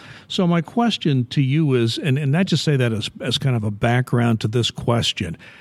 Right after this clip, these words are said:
explain as mayor how you have tried to approach debt, when it's the right time, not the right time for the city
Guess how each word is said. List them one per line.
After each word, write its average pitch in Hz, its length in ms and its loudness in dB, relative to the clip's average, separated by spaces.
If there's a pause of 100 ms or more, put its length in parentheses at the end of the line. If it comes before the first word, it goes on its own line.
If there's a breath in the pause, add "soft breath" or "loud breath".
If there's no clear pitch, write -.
(140 loud breath)
explain 196 720 0
as 151 300 0
mayor 120 280 0
how 151 240 -2
you 127 280 2
have 143 680 0 (340)
tried 143 300 0
to 120 80 2
approach 117 500 -2
debt, 101 220 -2
when 135 320 0
it's - 420 -4 (500)
the 120 100 0
right 127 340 0
time, 135 240 2
not 127 300 0
the 123 80 0
right 113 260 2
time 117 240 0
for 123 80 -6
the 110 140 -2
city 110 340 0